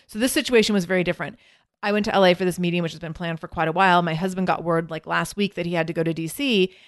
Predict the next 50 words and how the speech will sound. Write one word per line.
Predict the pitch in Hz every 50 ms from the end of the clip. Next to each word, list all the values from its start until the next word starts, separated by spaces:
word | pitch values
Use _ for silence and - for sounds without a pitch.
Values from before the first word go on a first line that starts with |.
| _ _ _
and | 208 214
he | 247 254
came | - 277 262 247
home | 233 220 214
and | 214 208 202 190
just | 190 190 - -
casually | - 208 196 190 180 175 190 180
was | 175 170 180
like, | 196 196
"Yeah, | - 453 440
so | 403 -
I | 330
have | 320 -
to | -
go | 247 262
to | 254
D | 220 247
C." | 233 - - 220 220 214
And | 202 196
I | 190 196
was | 196 -
like, | 226 240 233 -
"Wait, | 349 359 233 -
what? | - 320 359 302 - _ _ _ _
What? | _ 330 381 320 - - _ _
I | -
have | 294 330 349 339
to | - 269
go | 302
to, | - - 320 - -
I'm | 285 302
going | 302 349 359 349 320
to | -
L | - 269 277 285
A. | 320 339 320 294
Like, | 277 269 262 -
you | 277 294
can't, | - 392 381 349 330 - - 311 - - - - - _ _
we | 302
can't | - - 392 392 349
both | 285 359 359 294
be | 311
gone | 277 311 302
at | 302 285
the | 294
same | 294 320 294 294
time." | 294 330 330 330 302 262
And | 254 240 220
this | 214 -
was | 208 202 165 -